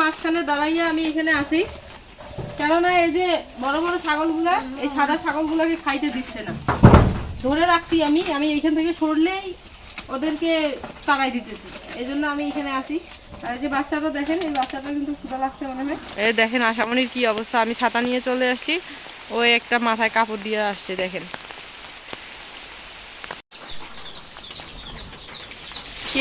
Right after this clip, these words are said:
একটা অবস্থা, দেখেন গতকালকে বৃষ্টি হয়েছে, আজকেও বৃষ্টি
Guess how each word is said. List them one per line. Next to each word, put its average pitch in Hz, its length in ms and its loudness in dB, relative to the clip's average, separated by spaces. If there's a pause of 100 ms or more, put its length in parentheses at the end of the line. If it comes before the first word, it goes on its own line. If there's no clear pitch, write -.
(120)
একটা - 220 0 (120)
অবস্থা, 269 300 0 (140)
দেখেন 254 240 4 (2250)
গতকালকে 294 500 6
বৃষ্টি 285 260 4
হয়েছে, 294 200 4 (100)
আজকেও 262 300 4 (120)
বৃষ্টি 254 300 0